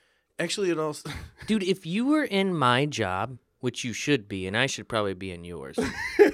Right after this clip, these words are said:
Speaker 2: Like, we were, seriously, with our personalities, you would be the motherfucker.
Speaker 1: <laughs> You think so? I don't
Speaker 2: Absolutely.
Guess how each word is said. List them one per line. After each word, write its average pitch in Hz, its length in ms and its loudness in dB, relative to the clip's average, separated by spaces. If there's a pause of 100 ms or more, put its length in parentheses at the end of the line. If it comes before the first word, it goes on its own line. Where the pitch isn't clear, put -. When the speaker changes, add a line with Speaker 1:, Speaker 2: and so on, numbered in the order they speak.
(120)
Speaker 2:
Like, 131 200 6
we 139 140 6
were, 135 160 4
seriously, 147 640 2
with 131 180 0
our 131 100 4
personalities, 123 960 -2 (440)
you 160 200 0
would 190 300 0
be 151 560 2 (760)
the 127 260 4
motherfucker. 113 840 0 (100)
Speaker 1:
<laughs> - 40 -12 (260)
You 202 260 4
think 226 280 -4
so? 240 300 2
I 175 80 4
don't 170 80 6
Speaker 2:
Absolutely. 117 1040 2